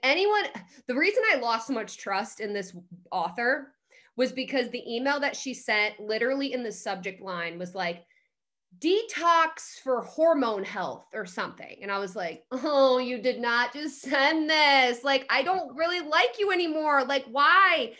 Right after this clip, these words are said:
And so I'm reading the email and it's all about her, you know, huge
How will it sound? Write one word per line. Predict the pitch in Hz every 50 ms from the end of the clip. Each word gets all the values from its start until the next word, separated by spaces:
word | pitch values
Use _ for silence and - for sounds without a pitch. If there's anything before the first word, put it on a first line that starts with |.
| - - - - -
And | 269 262
so | 269 302 277
I'm | 277 269 240 233 233
reading | 269 285 320 339 320 294 254 233 220 208 -
the | 226 - - 240 277 311
email | 277 233 214 208 202 202 202 202 - - _ _ _ -
and | 233 240
it's | 233 226 226 - -
all | 226 233 233 254 262 277
about | 269 269 240 233 233 - 196
her, | - 240 226 226 226 226 226 226 - -
you | 220 214
know, | 208 202 202 190
huge | 185 - - - 269 277 277 285 285 - - - -